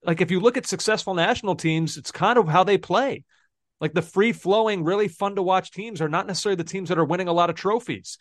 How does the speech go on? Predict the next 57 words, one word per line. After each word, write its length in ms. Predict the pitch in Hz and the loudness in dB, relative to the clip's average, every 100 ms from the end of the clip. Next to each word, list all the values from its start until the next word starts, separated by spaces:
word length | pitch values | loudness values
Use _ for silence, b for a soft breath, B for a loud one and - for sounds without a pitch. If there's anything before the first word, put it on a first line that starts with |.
| b b | b b
We've 160 | 165 165 | 0 4
said 200 | 208 208 | 4 4
even, 340 | 220 269 247 | 4 2 2
even 260 | 240 302 196 | -2 0 -2
France, 480 | - 220 175 107 - | 0 2 2 0 0
who, 180 | 175 170 | -2 0
who 140 | 160 | -4
can 280 | 160 185 185 | 2 0 2
do 160 | 175 151 | 0 2
both, 340 | 156 127 107 | 4 2 0
but 100 | - | -6
we've 120 | 175 185 | -6 -4
even, 280 | 247 247 165 B B | -4 -6 -8 B B
we've 140 | 196 208 | -2 2
even 240 | 240 262 | 2 2
had 220 | 214 214 | 2 2
that 160 | 202 175 | 2 2
gripe 240 | 185 202 | 2 2
about 260 | 196 196 185 | 4 2 4
them 180 | 202 262 | 2 0
at 120 | 214 | -2
times, 300 | 156 110 98 | -2 -2 -4
that 120 | 139 | -2
they 100 | 185 | 0
could, 220 | 180 160 117 | 2 0 2
they 140 | 160 190 | 2 2
could 180 | 190 | 2
be 160 | 123 202 | 0 0
more 280 | 226 220 202 | 2 4 6
open 380 | 208 233 175 113 | 4 2 -4 -4
and 120 | 139 | -4
more 160 | 175 | -2
fun 180 | 196 196 | -2 -2
to 60 | 185 | 0
watch 300 | 170 196 - | 2 0 -2
than 100 | 180 | -6
what 160 | 180 | -6
they 140 | 180 180 | -4 -2
are. 260 | 214 117 b b - | 0 -2 b b -4
England, 440 | 226 240 147 98 | -2 0 -2 -2
it's 120 | - | -4
always 320 | - 196 226 - | 4 4 6 2
the 80 | |
gripe 260 | - 160 143 | 2 2 2
with 100 | 139 | -4
them, 200 | 120 98 | -4 -4
and 140 | - 160 | 0 4
yet 120 | - | 4
they've 140 | 180 | 4
never 220 | 175 202 | 4 4
been 180 | 185 226 | 2 2
more 160 | 254 190 | 2 0
successful, 560 | - - 147 120 120 | -2 -6 -6 -4 -8
except 260 | 110 - 175 | -6 -6 -4
in 80 | 156 | -2
the 60 | |
sixties. 540 | 120 226 226 170 185 | 0 0 2 0 0